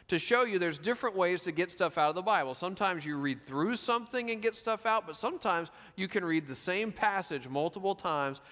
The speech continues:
and find layer upon layer upon layer of meaning. And so that passage is Luke chapter ten, verses twenty-five to thirty-seven.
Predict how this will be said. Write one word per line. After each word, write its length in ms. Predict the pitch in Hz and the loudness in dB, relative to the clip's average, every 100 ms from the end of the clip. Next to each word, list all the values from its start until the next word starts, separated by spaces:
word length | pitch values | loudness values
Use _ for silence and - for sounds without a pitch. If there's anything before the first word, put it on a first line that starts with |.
| - 147 | -12 -8
and 140 | 135 | -6
find 280 | 147 135 131 | -4 -2 2
layer 300 | 139 147 147 | 2 2 -2
upon 380 | 139 143 131 120 | -4 -4 -4 -2
layer 300 | 123 120 123 | -2 -2 -4
upon 440 | 123 - 127 113 | -8 -6 -6 -4
layer 240 | 113 113 | -4 -4
of 200 | 113 127 | -4 -8
meaning. 400 | 123 156 185 123 107 - - - | -6 -4 -4 -6 -10 -20 -12 -8
And 100 | 143 | -2
so 160 | 165 | 0
that 240 | 160 214 220 | 2 0 0
passage 580 | 196 196 196 175 156 170 | 0 2 0 -4 -6 -4
is 280 | 160 156 139 | -2 -2 -4
Luke 380 | 143 151 214 220 | -6 -2 -2 -4
chapter 440 | - 185 180 - 139 | -4 -2 -2 -6 -14
ten, 520 | - 226 190 156 180 - - - - | -4 0 2 2 -2 -8 -18 -10 -2
verses 360 | 160 151 139 | -2 -2 -8
twenty-five 600 | - 180 180 156 147 147 139 | -6 -2 -2 0 0 0 -2
to 80 | 131 | -8
thirty-seven. 840 | - 127 127 120 - 123 107 104 | -6 -4 -4 -6 -4 -4 -4 -10